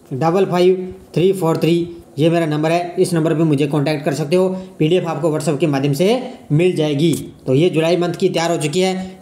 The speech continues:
कोई भी पीडीएफ़ लेना चाहे तो इस नंबर पे मुझे contact करके WhatsApp के माध्यम से ले सकता है। तो जाते जाते वीडियो को लाइक share कर देना।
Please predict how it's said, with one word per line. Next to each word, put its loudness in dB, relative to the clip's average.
कोई 2
भी 2
पीडीएफ़ 0
लेना 0
चाहे 0
तो -4
इस 0
नंबर 0
पे 0
मुझे 2
contact -2
करके 0
WhatsApp -2
के 0
माध्यम 0
से -2
ले 0
सकता -2
है। -2
तो 0
जाते 0
जाते 2
वीडियो 2
को 0
लाइक -2
share 0
कर -2
देना। -2